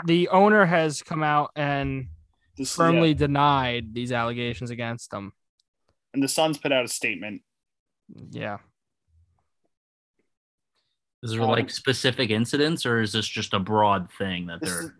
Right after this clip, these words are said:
Speaker 2: this is a quote from the Suns. "We understand that an outlet is considering publishing a proposed story that makes completely baseless claims against the Suns organization considering a variety of topics,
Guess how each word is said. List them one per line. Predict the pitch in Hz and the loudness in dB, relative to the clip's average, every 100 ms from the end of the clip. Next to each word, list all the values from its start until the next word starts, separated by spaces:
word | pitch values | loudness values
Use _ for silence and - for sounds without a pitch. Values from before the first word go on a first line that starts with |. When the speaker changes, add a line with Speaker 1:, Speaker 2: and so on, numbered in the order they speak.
| _ - | _ -6
Speaker 2:
this | 165 - | -4 -4
is | |
a | 170 | -4
quote | - 170 - | 0 -2 -2
from | 170 | -4
the | 151 | -4
Suns. | - 139 127 117 - - | 0 2 2 -4 -10 -2
"We | 143 | 0
understand | 156 180 - 180 175 | 2 0 -2 -2 -2
that | 165 | -2
an | 156 | -2
outlet | 143 147 160 147 | -2 0 0 -2
is | - | -2
considering | 143 139 156 160 151 | -4 -4 -2 -2 -2
publishing | 156 143 - 143 | 0 -2 -4 -6
a | 135 | -4
proposed | 135 135 143 147 | -6 -2 -2 -2
story | 151 143 | -2 -2
that | 135 131 | 0 0
makes | 135 - | 0 -2
completely | - 120 151 151 160 | -8 -8 -6 -4 -6
baseless | 143 143 151 - 151 | -4 -2 -2 -2 -8
claims | - 151 139 135 | -6 -2 0 0
against | 131 131 131 | -2 -4 -6
the | 123 | -6
Suns | - 131 139 | -4 -4 -2
organization | 135 143 139 135 127 131 | 0 0 0 -2 -6 -6
considering | 131 - 123 123 123 | -8 -8 -8 -6 -6
a | |
variety | 117 123 120 120 120 | -4 0 2 0 -2
of | 110 - | -8 -6
topics, | 110 104 - - - - | -6 -4 -8 -16 -14 -14